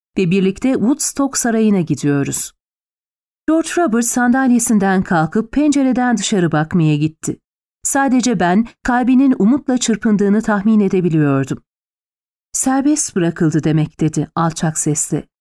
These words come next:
"Mary neden böyle bir merhamet gösterisinde bulundu ki?" Omuz silktim. Yaptığı kraliçenin çıkarlarına aykırıydı ama karakterine tamamıyla uygundu.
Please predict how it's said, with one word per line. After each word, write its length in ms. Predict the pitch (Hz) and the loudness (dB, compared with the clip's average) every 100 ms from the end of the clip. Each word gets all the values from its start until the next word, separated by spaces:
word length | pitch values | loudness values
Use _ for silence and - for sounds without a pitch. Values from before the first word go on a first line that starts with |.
| _ _ _ _ _ | _ _ _ _ _
"Mary 560 | 220 269 277 277 262 196 | 2 2 4 2 2 0
neden 360 | 214 277 349 | 0 0 0
böyle 260 | 294 262 247 | 2 2 2
bir 120 | 247 | 2
merhamet 560 | 220 214 202 214 233 - | 2 2 0 2 0 0
gösterisinde 680 | 170 - 175 175 180 175 165 | -2 0 0 0 0 0 2
bulundu 360 | 170 175 277 - - | 2 2 0 -4 -6
ki?" 180 | 131 - _ _ _ _ _ _ _ _ _ _ - | -6 -6 _ _ _ _ _ _ _ _ _ _ -2
Omuz 240 | 214 226 | 0 0
silktim. 560 | - 165 147 - 147 - _ _ _ _ _ _ - | 0 -4 -4 -6 -8 -8 _ _ _ _ _ _ -4
Yaptığı 500 | 262 269 - 302 330 _ _ | -4 -2 0 0 0 _ _
kraliçenin 600 | 294 269 320 349 294 285 | -2 0 0 0 2 2
çıkarlarına 680 | 262 - 247 247 247 262 285 | 0 -2 0 2 4 4 2
aykırıydı 720 | 247 240 240 233 165 143 - _ | 0 0 0 2 2 -2 -4 _
ama 240 | 185 190 - | -2 0 0
karakterine 640 | 208 185 190 196 185 175 | 0 -2 -2 0 2 2
tamamıyla 640 | 180 180 170 175 220 285 233 | 0 0 2 2 2 2 2
uygundu. 600 | 185 180 160 139 135 - | 2 0 0 -2 -4 -8